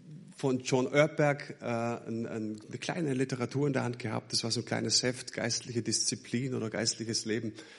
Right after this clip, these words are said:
Und er sagt so, „Ja, was, was macht denn eigentlich die Mama, die den ganzen Tag voll an Ansch-, auf Anschlag ist, ähm, zwei, drei Kinder hat? Ja, wa-, was ma-, macht denn die? Die hat keine Zeit zum Beten“, ne? Das fand ich so schön, dass er resümiert hat und gesagt hat, „Hey, äh, alles zählt.“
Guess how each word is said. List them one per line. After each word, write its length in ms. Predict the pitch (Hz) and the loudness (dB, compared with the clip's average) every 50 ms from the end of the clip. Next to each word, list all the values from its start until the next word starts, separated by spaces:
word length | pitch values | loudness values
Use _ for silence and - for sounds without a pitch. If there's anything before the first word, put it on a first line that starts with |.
| - - - - | -20 -20 -18 -14
Und 120 | - 101 110 | -6 -2 0
er 60 | 110 | 2
sagt 220 | - 135 127 - | 2 2 2 0
so, 100 | - 131 | 0 0
„Ja, 120 | 120 123 113 | 0 0 2
was, 300 | 127 120 - - - - | 2 2 2 2 0 -2
was 140 | 120 - | -4 -2
macht 180 | 151 143 - - | -2 -4 -4 -6
denn 80 | 143 139 | -6 -6
eigentlich 260 | 131 135 139 123 - | -4 -4 -6 -6 -4
die 100 | - 123 | -4 -2
Mama, 300 | 123 127 135 143 143 135 | -2 0 0 0 0 -2
die 360 | 120 127 123 123 127 123 123 - - - - - - - | -2 -2 -2 -2 -2 -4 -6 -8 -16 -18 -20 -14 -6 -2
den 100 | 139 131 | 0 2
ganzen 280 | 120 135 143 - 147 135 | 2 2 2 2 0 0
Tag 200 | - 135 135 - | 0 0 0 -2
voll 180 | - - 131 | -2 -2 0
an 120 | 131 131 131 | 0 0 0
Ansch-, 280 | 92 127 135 - - | -2 -2 -2 -2 -2
auf 280 | - 123 117 - - - | -2 -2 -2 -2 -2 -2
Anschlag 400 | 127 120 - - 143 123 127 123 | 0 0 0 0 0 0 0 -2
ist, 380 | - 87 120 123 117 - - - | -2 0 2 2 2 2 2 0
ähm, 380 | - 110 117 117 117 113 113 107 110 - - - - - - - | 0 0 0 0 0 -2 -2 -4 -6 -10 -14 -14 -14 -16 -8 -4
zwei, 320 | - - - 123 131 139 | -2 2 2 4 4 4
drei 220 | 139 - - 123 123 | 2 2 0 -2 0
Kinder 340 | 123 - 135 143 135 127 120 | 0 0 0 2 2 2 0
hat? 160 | 120 120 120 | 0 0 0
Ja, 100 | 127 123 | -2 -4
wa-, 200 | 139 139 151 151 | -4 -4 -4 -2
was 100 | 143 143 151 | -2 0 0
ma-, 160 | 156 156 156 | -2 -2 -4
macht 260 | 143 143 156 - - | -6 -6 -6 -4 -2
denn 160 | 175 147 120 | -2 -2 0
die? 280 | 113 113 113 117 113 107 | -2 -2 0 0 0 0
Die 160 | - 123 - | -2 -4 -4
hat 120 | 127 127 | -6 -6
keine 200 | - 151 143 143 | -2 -2 -2 0
Zeit 220 | 139 - 135 131 127 | 0 -2 -2 -2 -2
zum 160 | - 127 113 | -2 -2 2
Beten“, 300 | 107 127 135 131 - 120 | 2 2 2 2 2 0
ne? 140 | 120 131 127 123 - - - - - - | 0 0 -2 -6 -12 -16 -18 -14 -6 -4
Das 100 | 117 - | -2 0
fand 160 | - 143 143 | 0 0 0
ich 60 | 127 | -2
so 100 | - 127 | -2 -2
schön, 240 | 113 - - 143 143 | 0 2 2 2 2
dass 140 | 127 107 - | 0 -2 -2
er 320 | - 117 120 120 117 - | 0 0 0 -2 -2 -2
resümiert 420 | 117 117 117 117 117 127 143 143 | -4 -2 0 0 0 0 0 0
hat 100 | 139 127 | 0 -2
und 60 | - 120 | -2 -2
gesagt 320 | 104 - 117 113 - - | -2 -2 -2 -4 -4 -4
hat, 160 | 117 110 - | -6 -4 -2
„Hey, 300 | - 113 110 113 117 117 - - - - - _ - | -2 -2 -2 -2 -4 -6 -10 -16 -20 -20 -18 _ -6
äh, 160 | 113 107 107 - | -6 -6 -6 -6
alles 360 | - 110 113 123 113 - - | -6 -6 -4 -2 -2 -4 -4
zählt.“ 480 | - - - 92 90 87 87 85 - | -4 -6 -4 -4 -6 -6 -8 -12 -16